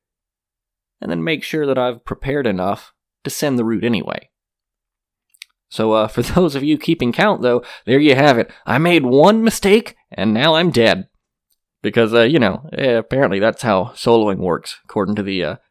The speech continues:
internet comment threads. Uh, but good news, they do have Wi-Fi in hell, so I can write this blog post and make this podcast.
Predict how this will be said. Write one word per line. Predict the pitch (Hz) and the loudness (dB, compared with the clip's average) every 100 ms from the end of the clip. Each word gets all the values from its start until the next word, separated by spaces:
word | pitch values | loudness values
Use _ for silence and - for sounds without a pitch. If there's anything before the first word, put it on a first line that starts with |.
| - | -12
internet | 95 92 85 - | -8 -6 -6 -6
comment | 110 107 90 - | -4 -4 -4 -8
threads. | - 76 64 64 - _ - _ _ - | -6 -4 -4 -8 -18 _ -20 _ _ -12
Uh, | - - | -12 -10
but | - | -12
good | - 95 | -6 -2
news, | 196 123 139 | 0 -2 -4
they | - 82 | -4 -4
do | - | -2
have | 143 151 | -4 -4
Wi-Fi | 135 165 180 131 95 | -4 -4 -2 -2 -2
in | 92 | -4
hell, | 110 60 104 - - _ | -4 -2 -2 -6 -20 _
so | - 104 | -8 -4
I | 107 | -4
can | 101 | -2
write | 117 170 | -2 -2
this | 165 147 | -4 -4
blog | 120 151 170 | 0 2 0
post | 160 165 170 - | -2 -4 -4 -6
and | 101 | -2
make | 123 165 | -2 -2
this | 160 | -6
podcast. | - 120 127 - 92 55 50 - | -4 -2 -2 -2 -4 -4 -6 -12